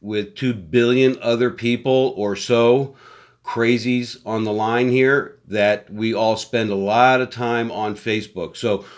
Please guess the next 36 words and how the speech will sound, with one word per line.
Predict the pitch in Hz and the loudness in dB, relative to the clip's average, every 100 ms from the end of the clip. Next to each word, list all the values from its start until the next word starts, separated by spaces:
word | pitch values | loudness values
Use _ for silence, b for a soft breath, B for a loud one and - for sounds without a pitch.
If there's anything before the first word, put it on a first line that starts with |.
| B - | B 0
what | 113 120 | 2 2
does | 139 120 | 0 0
that | 131 | 0
mean | 123 123 123 123 110 - | 2 2 2 0 -4 -14
to | - 123 | -10 -6
you? | 110 117 127 90 69 _ B B B - | -2 2 2 2 -4 _ B B B -8
What | 101 107 | -6 -2
can | 127 127 | 2 2
it, | 113 95 - | 0 -6 -6
how | 117 123 | 2 2
can | 123 127 | 2 -2
it | 123 101 _ _ 104 | -4 -8 _ _ -20
benefit | 87 127 139 139 123 110 110 | -2 0 2 0 -4 -6 -8
you | 107 123 120 117 | -4 0 0 0
in | 107 107 | -4 -6
what | 107 - | -8 -6
you | 110 | -6
do? | 101 123 87 - B B B B | 2 2 2 -6 B B B B
Guys, | 127 127 101 | 4 4 2
we | 120 151 | -4 -2
need | 151 143 131 107 | -2 -2 -2 -6
leads | 113 98 76 - | -6 -6 -10 -14
at | - 104 | -12 -8
the | 113 | -2
end | 117 110 | -2 -2
of | 104 | -4
the | |
day, | 87 98 82 - _ - | -4 -2 -4 -8 _ -8
and | 104 104 107 - | -2 -2 -2 -6
seller | - - 135 156 | -6 0 4 4
leads | 143 139 143 139 117 - - | 4 4 4 2 -4 -12 -8
and | 101 95 | -6 -4
buyer | 110 120 135 131 | 0 4 4 2
leads | 127 127 123 - - _ | 0 0 -2 -8 -20 _
are | 98 101 - | -4 -4 -6
accessible | 101 - - 123 123 117 117 117 | -12 -8 0 0 0 -2 0 0